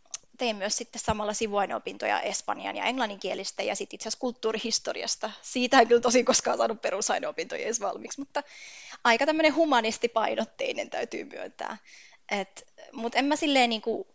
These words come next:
siinä mielessä kadu missään nimessä, että, niinku, et humanistinen tutkinto on mun mielestä ää-, äärimmäisen, niinku,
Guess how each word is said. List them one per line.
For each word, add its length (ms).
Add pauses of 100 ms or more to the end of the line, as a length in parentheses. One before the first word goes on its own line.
siinä 320
mielessä 340
kadu 420 (100)
missään 380
nimessä, 360
että, 200
niinku, 320 (540)
et 100 (180)
humanistinen 600
tutkinto 440
on 60
mun 100
mielestä 280
ää-, 180
äärimmäisen, 600
niinku, 220